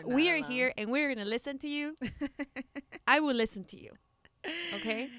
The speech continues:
Speaker 1: Yeah, actually, we know I put a post, uh, uh, about the book that I
Speaker 2: Oh,
Speaker 1: was reading, and
Speaker 2: yes.
Speaker 1: somebody replied and told me that they
Speaker 2: Sorry.
Speaker 1: were going through the same thing, and I was like, "Hallelujah, I'm not
Speaker 2: <laughs>
Speaker 1: alone."
Speaker 2: I'm not alone.
Speaker 1: Okay, you know.
Speaker 2: How was your weekend?
Speaker 1: It was good.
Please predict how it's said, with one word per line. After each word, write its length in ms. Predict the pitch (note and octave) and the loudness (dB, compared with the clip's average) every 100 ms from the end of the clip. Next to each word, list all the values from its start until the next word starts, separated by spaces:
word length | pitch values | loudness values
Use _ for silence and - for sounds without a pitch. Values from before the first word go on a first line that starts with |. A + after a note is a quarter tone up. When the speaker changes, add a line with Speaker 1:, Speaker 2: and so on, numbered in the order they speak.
| - | -4
Speaker 1:
Yeah, 280 | A#3+ C4 F4 | 2 6 6
actually, 340 | C4 D#4+ E4+ | 4 0 -6
we 120 | C4+ B3+ | -6 -6
know 120 | B2+ | -2
I 120 | G#3 | -2
put 220 | - B3 | -2 -4
a 60 | B3+ | -4
post, 360 | - A3+ A#3 B3 | -4 -8 -6 -8
uh, 100 | - | -6
uh, 220 | E3+ E3 - | -4 -2 -4
about 240 | F3+ F3+ | -6 -8
the 60 | E3 | -8
book 380 | F3 A3 - - _ _ _ _ _ _ - | -10 -10 -14 -20 _ _ _ _ _ _ -8
that 120 | E3+ D#3 | -2 -2
I 40 | |
Speaker 2:
Oh, 40 | |
Speaker 1:
was 140 | E3 E3+ | -2 -4
reading, 300 | E3+ F#3+ G#3+ | -4 -4 -4
and 100 | G3 | -8
Speaker 2:
yes. 80 | F#3 | -8
Speaker 1:
somebody 280 | F3+ F3 E3+ | -8 -8 -8
replied 400 | C#3+ D#3+ B2+ C#3+ | -10 -10 -8 -8
and 140 | D3 D3 | -10 -12
told 160 | C#3 | -12
me 80 | D3 | -10
that 180 | D3 C#3 | -10 -8
they 60 | |
Speaker 2:
Sorry. 140 | C#3+ C#3 | -10 -10
Speaker 1:
were 40 | |
going 200 | C#3+ D3 | -12 -12
through 120 | C#3+ | -12
the 80 | C3 | -14
same 280 | - B2+ C3+ | -12 -12 -12
thing, 180 | - D3+ | -16 -14
and 80 | F#3 | -12
I 40 | |
was 60 | C#4+ | -10
like, 140 | G#4 | -4
"Hallelujah, 1160 | C#5 C#5 B4 A4+ G#4+ A#4 A#4+ A#4+ A4+ A4+ F4+ F#4+ | 2 4 4 4 4 4 2 2 4 6 8 6
I'm 60 | G#4 | 4
not 160 | G#4+ | 4
Speaker 2:
<laughs> 80 | A4 | 4
Speaker 1:
alone." 180 | G4+ G4+ G#4+ | 2 6 6
Speaker 2:
I'm 200 | G#4 G#4 | 8 6
not 200 | G4+ A4+ G4+ F4 F#4 A4+ G#4+ G4+ F4+ C#4 B3 | 6 6 4 4 4 4 2 0 -2 -4 0
alone. 140 | F4 F#4 | 0 0
Speaker 1:
Okay, 920 | - F4 G#4 G4+ F4+ D4 G#3+ F3 D#3 D3+ | -4 -4 -2 -2 -2 -2 -2 -4 -8 -10
you 120 | F#3 | -10
know. 420 | F3+ F3 F3 B3+ - _ _ _ _ _ - | -8 -8 -8 -12 -16 _ _ _ _ _ -6
Speaker 2:
How 120 | C4 | -2
was 140 | C#4 | 0
your 60 | C#4 | 0
weekend? 220 | A#3+ D#4+ - - - - - - _ | -4 -8 -12 -20 -20 -20 -20 -20 _
Speaker 1:
It 80 | D4 | -6
was 160 | F#4+ - | -6 0
good. 340 | D#4+ G#4 | 2 2